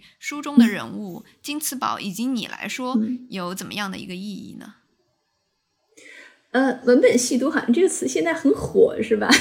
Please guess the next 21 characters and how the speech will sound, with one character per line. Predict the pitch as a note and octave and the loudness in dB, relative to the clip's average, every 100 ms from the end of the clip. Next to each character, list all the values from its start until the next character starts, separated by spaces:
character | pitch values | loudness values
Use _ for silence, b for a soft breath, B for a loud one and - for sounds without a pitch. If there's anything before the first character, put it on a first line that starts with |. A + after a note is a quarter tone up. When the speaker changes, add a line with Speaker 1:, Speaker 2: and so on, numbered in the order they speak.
| - | 0
Speaker 2:
<laughs> | - - D#4 | -14 -16 -2
因 | D4+ | 2
为 | D#4 | 4
我 | C#4 | 4
比 | - | 4
较， | B3 B3 - - - _ _ _ | 6 6 4 -6 -20 _ _ _
就 | - E4+ | -2 2
算 | F4+ | 4
是 | E4+ | 8
我 | B3 | 8
比 | A3+ A3+ | 8 4
较 | A3+ | -2
闭 | - G#4+ A#3 | 0 0 2
塞， | B3+ A3+ | 2 2
但 | A#3+ | 2
是 | B3 | 2
也 | A3+ - - | 4 2 -2
听 | - B3 | 0 2
到 | B3 G#3 | 4 0
很 | - G#3+ A#3+ | -2 -4 0
多 | D#4 D#4 | 2 0